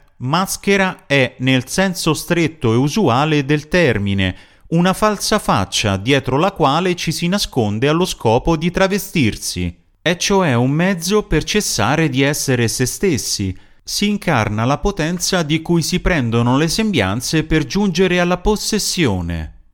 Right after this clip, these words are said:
Una possessione che sovrappone la divinità all'uomo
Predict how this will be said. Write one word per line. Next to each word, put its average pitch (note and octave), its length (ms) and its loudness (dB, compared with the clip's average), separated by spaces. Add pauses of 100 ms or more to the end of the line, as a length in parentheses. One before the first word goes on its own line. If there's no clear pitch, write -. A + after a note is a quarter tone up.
(240)
Una F#3 280 2
possessione C#3+ 880 0
che G#2+ 140 -2
sovrappone A#2+ 720 2
la F#2 120 2
divinità C3 640 0
all'uomo B2 720 0